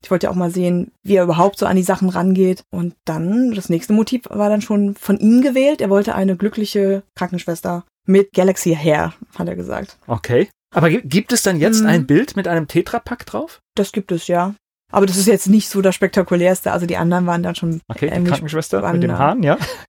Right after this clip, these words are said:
Speaker 1: Das war, ja, genau, sowas
Speaker 2: Okay.
Speaker 1: zum Beispiel. Oder wir haben, jeder sollte
Speaker 2: Was
Speaker 1: sich
Speaker 2: ist
Speaker 1: ein
Speaker 2: Galaxy Hahn? Ich muss jetzt grad noch
Speaker 1: Ach so, Galaxy, das wurde jetzt wie so das, die Sau durchs Dorf getrieben. Ein bisschen lila, ein bisschen schwarz, ein bisschen
Speaker 2: Okay.
Speaker 1: grau und dann am Ende, das Schönste ist dann,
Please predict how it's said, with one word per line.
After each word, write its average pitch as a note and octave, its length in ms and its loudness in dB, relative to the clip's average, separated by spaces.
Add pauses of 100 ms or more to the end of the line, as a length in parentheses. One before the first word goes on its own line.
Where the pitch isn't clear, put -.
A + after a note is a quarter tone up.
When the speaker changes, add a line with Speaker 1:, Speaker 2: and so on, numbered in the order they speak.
Speaker 1:
Das C4+ 180 2
war, D#4 320 4
ja, A3 240 0
genau, B3 320 0 (100)
sowas G#3+ 260 0
Speaker 2:
Okay. B3+ 100 0
Speaker 1:
zum A#3+ 140 0
Beispiel. A3 360 0
Oder F#3 240 0
wir F#3 140 0
haben, F3+ 420 -2 (260)
jeder G3+ 200 4
sollte G3 220 2
Speaker 2:
Was C3 100 2
Speaker 1:
sich E3 60 2
Speaker 2:
ist D#3 80 2
Speaker 1:
ein F#3+ 40 0
Speaker 2:
Galaxy D#3+ 380 -2
Hahn? F3 280 -8
Ich D3+ 140 -10
muss D3+ 80 -6
jetzt D3+ 160 -8
grad D3+ 140 -10
noch D3+ 160 -10 (120)
Speaker 1:
Ach F#3+ 60 -6
so, G3+ 160 0
Galaxy, G3 460 4
das F3 280 2
wurde F#3+ 200 -2
jetzt F#3 180 -4
wie F#3+ 120 0
so F3+ 200 -2
das, F3+ 240 -4 (180)
die A3 60 2
Sau G3+ 240 2
durchs G3 220 2
Dorf G3+ 260 4
getrieben. G3 560 2 (340)
Ein F#3 60 0
bisschen G3+ 240 2
lila, D4+ 320 4
ein D4 60 0
bisschen G3+ 220 -6
schwarz, A3 340 2
ein - 60 -18
bisschen F3+ 240 -2
Speaker 2:
Okay. F3+ 80 -6
Speaker 1:
grau G3+ 300 4
und F#3+ 140 -4
dann F#3 220 2
am F3+ 160 -4
Ende, F3 240 0
das E3+ 120 -6
Schönste G3 340 0
ist - 180 -6
dann, F3+ 220 0